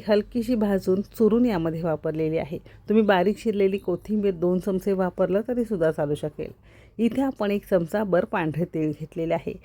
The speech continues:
तिळामुळे तुमचे हे धपाटे किंवा, अ, तिखट पुऱ्या चवीला छान लागतात, कुरकुरीत होतात आणि मस्त पौष्टिक होतात. सोबतच चवीपुरतं मीठ घेतलेलं आहे. तळणीचे धपाटे किंवा तिखट पुऱ्यांना चव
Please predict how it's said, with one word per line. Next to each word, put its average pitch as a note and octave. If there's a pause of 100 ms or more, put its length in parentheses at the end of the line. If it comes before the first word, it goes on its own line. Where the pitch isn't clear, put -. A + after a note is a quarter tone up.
(240)
तिळामुळे G3+
तुमचे F#3
हे F#3
धपाटे F3+
किंवा, F3 (340)
अ, D3+ (100)
तिखट G#3 (100)
पुऱ्या F3
चवीला F3 (120)
छान F#3
लागतात, F#3 (100)
कुरकुरीत F#3+
होतात F3+ (420)
आणि G3+
मस्त F#3+
पौष्टिक D#3+
होतात. D3+ (500)
सोबतच A3
चवीपुरतं F#3
मीठ D#3
घेतलेलं D#3+
आहे. D#3 (380)
तळणीचे D4
धपाटे C4
किंवा A3
तिखट A3+
पुऱ्यांना A3 (160)
चव G3+